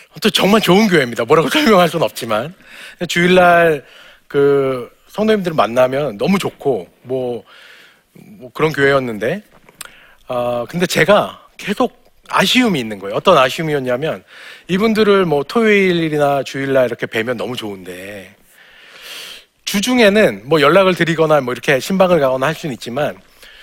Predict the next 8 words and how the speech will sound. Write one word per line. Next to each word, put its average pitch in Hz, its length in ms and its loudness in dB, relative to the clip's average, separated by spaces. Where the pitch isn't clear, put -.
주중에는 240 480 0
저하고 190 320 2
완전히 214 360 2
별개로 185 840 2
살아가시는 170 540 0
것 107 80 -12
같은 98 280 -8
거예요. 82 360 -18